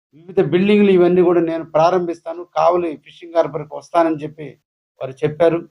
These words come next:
తొందరలోనే మళ్ళా వారి చేతుల మీద కూడా ఆ కార్యక్రమాన్ని కూడా నిర్వహించడం కూడా. ఇదంతా కూడా కావలి నియోజక ప్రజలైనటువంటి మత్స్యకారు సోదరులకి ఒక బృహత్తర కార్యక్రమం ఇది. వారందరూ కూడా బోట్లు ఇవ్వాలి.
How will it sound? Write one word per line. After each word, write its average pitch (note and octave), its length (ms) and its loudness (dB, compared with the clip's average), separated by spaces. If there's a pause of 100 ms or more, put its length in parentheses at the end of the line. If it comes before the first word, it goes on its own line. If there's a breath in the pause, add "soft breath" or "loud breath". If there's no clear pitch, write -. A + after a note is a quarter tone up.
(500)
తొందరలోనే G3+ 560 2 (640)
మళ్ళా F#3+ 260 4
వారి G3+ 240 2
చేతుల F3+ 280 -6
మీద F3+ 180 -6
కూడా E3+ 220 -2
ఆ D#3 80 -6
కార్యక్రమాన్ని D#3+ 600 -6
కూడా D3+ 160 -18
నిర్వహించడం D3 520 -20
కూడా. - 240 -20 (1300)
ఇదంతా E3+ 340 2
కూడా A3 240 2
కావలి G3+ 380 0
నియోజక F#3+ 320 -4
ప్రజలైనటువంటి F3 800 -2
మత్స్యకారు E3 520 -2
సోదరులకి D#3+ 540 -10 (600)
ఒక - 220 -20
బృహత్తర D#3 480 -2
కార్యక్రమం E3 560 -2
ఇది. E3 180 -14 (540)
వారందరూ D#3+ 420 2
కూడా G3+ 280 2 (640)
బోట్లు F3+ 300 0
ఇవ్వాలి. F#3 360 2